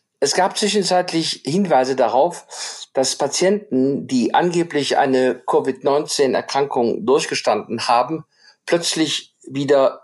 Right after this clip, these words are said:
positiv getestet worden waren, nachdem sie zwischenzeitlich, äh, negativ getestet, äh, worden waren. Das ist aber eigentlich kein Widerspruch, denn, ähm,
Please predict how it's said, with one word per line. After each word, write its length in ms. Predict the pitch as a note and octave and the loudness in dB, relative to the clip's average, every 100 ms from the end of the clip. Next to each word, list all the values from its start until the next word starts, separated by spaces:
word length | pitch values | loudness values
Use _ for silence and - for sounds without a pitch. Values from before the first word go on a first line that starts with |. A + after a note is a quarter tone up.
| - | -2
positiv 640 | D#3 D3 C#3+ C3 B2 - | 2 2 0 -2 -2 -4
getestet 640 | C3+ - C#3+ - A2 - _ _ - | -4 0 0 0 -2 -4 _ _ -8
worden 420 | A2+ A#2 A#2 A2+ | 0 2 0 0
waren, 320 | B2+ B2+ C3+ | 2 4 4
nachdem 300 | C3 B2+ C#3+ | 0 0 0
sie 100 | C3+ | 0
zwischenzeitlich, 720 | C3 D#3 C3+ C#3 A2+ A2+ - - - - _ _ - | -2 -4 -2 -2 0 -4 -10 -16 -20 -20 _ _ -2
äh, 120 | C3 | 2
negativ 520 | C3+ C3 A2 A2 G2+ | 4 2 2 0 -4
getestet, 640 | G#2 - G#2 - F#2+ - - | -4 -2 -4 -2 -6 -8 -10
äh, 180 | - A2 | -2 0
worden 480 | G#2+ G#2 F#2 F#2 - _ _ _ _ | 2 2 0 -4 -6 _ _ _ _
waren. 500 | F2+ G2+ G2 B2 - - - - - - | 0 2 2 0 -6 -8 -8 -6 -8 -6
Das 160 | - D3 | -2 0
ist 80 | F#3 | 0
aber 200 | F#3 E3 | 2 2
eigentlich 280 | E3 F#3 - | 2 0 -2
kein 220 | E3+ D#3+ | -2 0
Widerspruch, 640 | D#3+ G#2 - A2+ - - _ _ _ _ _ | 0 0 0 0 -2 -2 _ _ _ _ _
denn, 440 | C#3+ C#3+ D3 D3 - | 0 2 2 -2 0
ähm, 540 | D3 C#3+ C#3 C#3+ - | 0 2 2 -2 -6